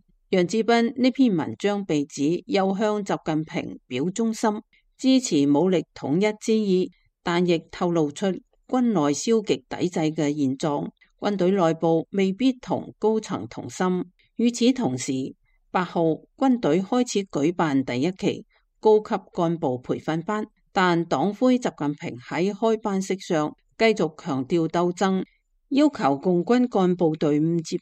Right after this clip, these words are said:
受革命性鍛造，要敢鬥爭，並稱中共同軍工，並稱中共同共軍係喺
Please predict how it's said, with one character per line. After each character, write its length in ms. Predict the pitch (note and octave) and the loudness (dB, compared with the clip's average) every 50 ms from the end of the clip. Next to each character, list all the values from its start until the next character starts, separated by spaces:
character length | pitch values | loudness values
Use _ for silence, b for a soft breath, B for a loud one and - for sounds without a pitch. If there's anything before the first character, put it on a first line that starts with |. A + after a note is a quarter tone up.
| - - | -4 -2
受 280 | D#3+ D3+ D3+ D#3+ D#3+ - _ _ _ _ _ | -2 0 0 -2 -6 -10 _ _ _ _ _
革 140 | - A3+ A3 | 0 0 2
命 240 | G#3+ G#3 F#3 F3 | 2 2 2 2
性 300 | F3 - F#3 F#3+ F#3+ F#3 | 2 2 0 2 2 0
鍛 240 | F3+ F#3 E3 E3 D#3 | 0 0 0 -2 0
造， 260 | - - D#3+ D3 D3+ - - _ _ _ - | 0 0 2 2 0 -2 -6 _ _ _ -4
要 300 | A#3 A#3 A#3+ A#3 A3+ G#3+ | 2 4 4 4 4 2
敢 320 | A3 - - - G#3+ A#3 | 0 -4 -2 -2 0 2
鬥 200 | B3 A#3 G3+ G3 | 2 2 2 0
爭， 300 | F#3+ - G#3+ G#3 G#3 - - _ _ _ | 0 0 0 0 0 -4 -8 _ _ _
並 220 | _ G3 F#3 F3 E3 | _ 0 0 0 -2
稱 400 | E3 - A#3 G#3+ G#3+ G#3 - A3 - | -2 -2 -2 -2 0 -2 -6 -6 -2
中 220 | - C#4+ D4+ D4+ | 2 2 2 4
共 280 | - A3 F#3 E3+ E3+ E3+ | 4 2 2 2 0 -2
同 360 | E3+ F3 A#2+ A2 A2+ - F3+ _ C4+ | -4 -6 -6 -6 -6 -8 -10 _ -2
軍 300 | A#3+ A#3+ A#3+ A#3+ A#3 A#3+ | 0 0 2 0 0 -2
工， 340 | - A3 G#3+ G#3+ A3 A#3 - _ _ _ _ _ _ | -4 -6 -6 -6 -8 -10 -12 _ _ _ _ _ _
並 180 | - G3 F#3+ F#3 | 0 0 0 0
稱 280 | - B3+ A#3+ A#3+ A#3+ | 0 2 2 2 0
中 280 | A#3 - B3 A#3+ A#3 G#3+ | 2 2 2 2 2 2
共 300 | - F3 D#3+ D3+ D#3 - - - | 2 2 2 2 0 -2 -8 -12
同 280 | - - E3+ E3+ E3+ D#3+ | -4 -2 0 0 0 0
共 280 | - G3+ G3 F#3+ F#3+ F#3+ | 0 0 0 0 0 0
軍 200 | B3+ C4 C#4 C#4 | 2 2 4 2
係 260 | C4+ - - C#3 C3 D#3 | 2 -2 -4 -6 -6 -6
喺 360 | - - C3 D#3 F#3 G#3 G#3 | -4 -4 -2 0 -2 -2 -4